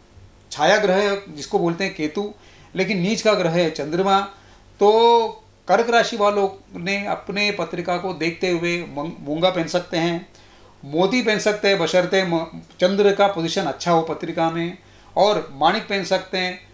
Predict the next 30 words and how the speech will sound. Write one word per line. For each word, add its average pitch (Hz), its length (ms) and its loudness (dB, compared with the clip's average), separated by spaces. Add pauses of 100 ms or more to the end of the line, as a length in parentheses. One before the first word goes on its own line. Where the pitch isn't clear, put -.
(140)
वो 151 120 2
इनके 156 180 -2
लिए 170 100 0
बहुत 170 200 -2
अच्छा 170 280 0
रहेगा। 180 520 0 (380)
नीलम 233 600 2
बहुत 165 320 0
avoid 180 340 0
करें 196 240 2
और 190 360 2
ओपल 202 380 4
नाम 202 320 0
का 202 100 0
पत्थर 180 380 -2
जो 156 160 0
है 190 200 -2
भूल 233 260 -2
कर 151 240 -6
भी 214 140 -6
नहीं 151 260 -8
पहने 135 340 -6
वृश्चिक 151 480 -10
राशि 135 300 -8
वाले, 135 340 -4
नहीं 139 140 -8
तो 147 140 -8
इनको 135 220 -8
हानि 135 420 -6
होगा। 120 480 -2